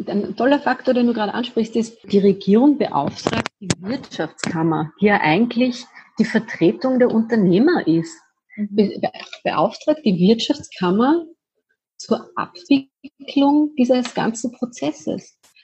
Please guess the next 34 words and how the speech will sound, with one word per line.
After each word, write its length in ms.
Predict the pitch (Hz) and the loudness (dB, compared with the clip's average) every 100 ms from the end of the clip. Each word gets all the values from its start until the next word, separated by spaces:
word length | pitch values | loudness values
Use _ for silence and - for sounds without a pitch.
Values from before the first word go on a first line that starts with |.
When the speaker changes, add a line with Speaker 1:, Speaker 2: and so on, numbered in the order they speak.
| - | -2
Speaker 1:
Das 100 | 214 | 0
heißt, 160 | 226 | 2
die 80 | 220 | 2
Wirtschaftskammer 600 | 226 240 269 - 233 262 | 0 0 -6 -2 0 0
ist 100 | 254 | 0
in 100 | 247 | 0
einer 140 | 240 233 | 0 0
Situation, 680 | - - 240 - 165 202 254 | -6 -6 -6 -4 -2 0 0
wo 60 | |
sie 120 | 240 202 | 0 0
eigentlich 300 | 208 240 - | -2 -4 -2
für 60 | |
die 60 | 226 | 0
Regierung 540 | 214 208 220 262 330 | 0 0 0 2 2
arbeitet 440 | - 185 190 202 214 | 2 0 0 -2 -2
und 160 | 196 | 2
nicht 220 | 185 226 - | 2 2 2
für 120 | 320 | 4
die 80 | 277 | 4
Unternehmer. 680 | 254 233 202 311 254 185 - - _ | 0 0 0 0 0 -2 -8 -20 _
Die 80 | 196 | 0
Wirtschaftskammer 560 | 226 294 - 247 240 254 | 2 0 -2 -6 0 0
müsste 340 | 262 - 269 | 0 -2 -2
sich 160 | 254 226 | -2 -2
jetzt 240 | 220 - - _ _ - | -4 -6 -18 _ _ -4
aufstellen 520 | 190 - - 214 269 | -4 -2 0 2 2
und 80 | 220 | 0
sagen, 240 | 190 220 | 0 -2
so, 160 | - 277 | -2 -4
unsere 420 | 269 - 170 254 | -2 -2 0 0
K 240 | 226 214 | 2 2
M 100 | 208 | 0
Us, 260 | 247 330 - | 2 0 0
ja, 260 | 185 277 | -2 -2